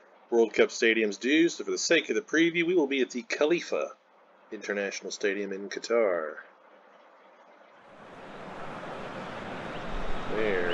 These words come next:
is a look at the Khalifa International Stadium of Qatar. I made Australia the home side 'cause they're geographically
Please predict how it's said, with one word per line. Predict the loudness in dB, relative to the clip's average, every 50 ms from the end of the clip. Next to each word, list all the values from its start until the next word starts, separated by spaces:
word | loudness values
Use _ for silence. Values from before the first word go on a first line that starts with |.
| 2 2 2
is | 4 4 4
a | 6 8
look | 8 8 8 6
at | 2 -2 -4 -4 -4 -4 -4 -4 -4 -4 0 0 0 0 0 -2 -4 -2 -2
the | 0 0
Khalifa | 2 4 8 10 10 10 8 6 2 2 2 2 2 0 -2 -2 0 0 0 0 0 0 0 2 4 6
International | 8 8 8 6 6 6 8 8 10 10 10 10 10 8 6 6 6 6 6
Stadium | 6 8 12 12 12 12 12 12 12 12 12
of | 12 12 12 12 10 10 10
Qatar. | 10 10 12 12 12 12 12 12 12 12 12 12 10 8 6 6 6 6 6 6 4 4 4 4 4 4 4 4 4 4 6 6 6 4 4 4 4 4 6 6 6 4 4 4 4 4 4 6 6 4 4 4 4 4
I | 6
made | 8 8 8
Australia | 8 8 6 6 8 10 10 10 12 12 10 10
the | 10 10
home | 10 10 8 8 8 6
side | 6 8 8 10 10 10 10 10 10 8
'cause | 8 8 8 10
they're | 8 8 8 8 6
geographically | 6 8 8 8 10 10 10 10 10 10 6 4 4 2